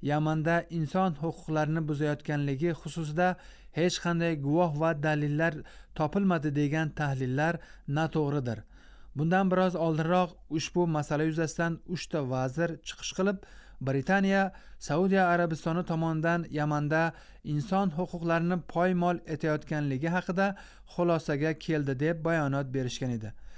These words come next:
Angliya tashqi ishlar vazirining o'rinbosari esa ushbu bayonotning xatolarini to'g'rilab qo'ydi. Saudiya Arabistonining Yamandagi jinoyatlariga doir qat'iy va ishonchli guvohlarga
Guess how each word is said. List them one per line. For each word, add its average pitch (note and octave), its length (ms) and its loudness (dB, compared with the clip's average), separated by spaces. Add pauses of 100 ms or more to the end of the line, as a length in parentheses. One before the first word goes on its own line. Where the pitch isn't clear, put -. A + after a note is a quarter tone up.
(320)
Angliya E3+ 400 2
tashqi E3 280 0
ishlar D#3+ 280 0 (120)
vazirining D3 480 0 (100)
o'rinbosari D3 540 0
esa C#3 140 0 (440)
ushbu F3+ 320 2
bayonotning D#3+ 520 2 (120)
xatolarini D3 560 0 (100)
to'g'rilab C3+ 520 0
qo'ydi. A#2+ 300 -2 (600)
Saudiya F3 400 4
Arabistonining F3+ 640 2
Yamandagi E3 520 0 (100)
jinoyatlariga D3 680 0 (140)
doir D#3+ 240 2 (460)
qat'iy G3 460 0
va F3 120 4 (120)
ishonchli D#3+ 540 0
guvohlarga C#3 540 0